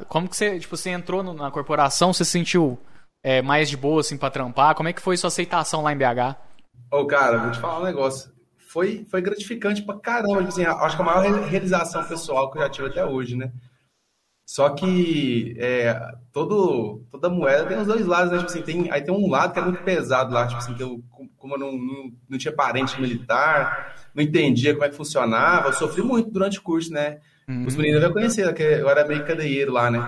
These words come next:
Speaker 2: Tudo, tudo que era, que era cadeia eu tava pagando, porque eu não entendi, tipo assim, não, não era tão disciplinado. Aí até o final do curso eu fui ficando disciplinado, né?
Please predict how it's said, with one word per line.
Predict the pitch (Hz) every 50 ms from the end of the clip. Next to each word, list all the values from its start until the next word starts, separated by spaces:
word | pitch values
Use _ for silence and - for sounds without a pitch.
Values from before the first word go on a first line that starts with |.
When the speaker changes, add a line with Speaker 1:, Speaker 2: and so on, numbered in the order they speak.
| -
Speaker 2:
Tudo, | - - - -
tudo | - 202 202
que | - 202
era, | 190 180 170 147 127 110 - -
que | -
era | 147 143
cadeia | - - 139 131 123 135 151
eu | 170
tava | 170 190 196 196
pagando, | 220 214 185 180 185
porque | 180 180 190
eu |
não | 196 190
entendi, | 190 202 196 185 180 - - 180
tipo | 180 - 160
assim, | 151 156 151
não, | 143 147
não | 147 151 147 - - - - - - - - 147
era | 160 160
tão | 185 185
disciplinado. | 180 180 185 185 190 180 160 147 147 156 175 185 185 180 165 - 123 123
Aí | 131 139 156 170
até | 165 165 190
o | 180
final | - 226 214
do | 196 185
curso | - 165 180 180 196
eu | 190
fui | 185
ficando | 208 254 - 208 208 208
disciplinado, | 202 - - 262 294 294 214 170 165 160 151 151
né? | 156 156 156 156